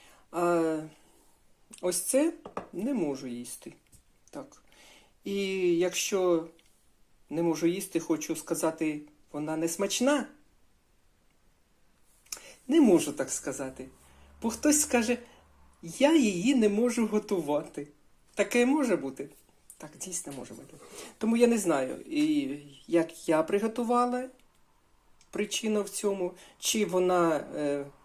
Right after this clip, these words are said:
тонесенька, але ж все одно була якась стара спаржа, не знаю. То спробувати більше не буду.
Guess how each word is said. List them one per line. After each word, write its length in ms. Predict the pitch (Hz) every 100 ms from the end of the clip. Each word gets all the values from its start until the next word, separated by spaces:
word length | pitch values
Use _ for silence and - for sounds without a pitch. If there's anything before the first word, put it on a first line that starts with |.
| _ -
тонесенька, 640 | 202 214 196 175 170 165
але 200 | 175 175
ж 80 | 170
все 280 | - - 175
одно 240 | 156 160
була 260 | 151 147 143
якась 320 | 139 135 135
стара 480 | - - 139 226 320 - _ _ _ - - -
спаржа, 600 | - - - 220 208 202 196
не 120 | 226
знаю. 340 | 247 135 127 127 - _ _ - - _ _ _ _ _ _ _ -
То 460 | 247 262 262 254 226 226 _ _ _ _ _ _ _ _ _ _ _ _ _ _ _ _ _ _ _ -
спробувати 560 | - 156 165 151 147
більше 340 | 160 147 - 170
не 100 | 160
буду. 300 | 151 139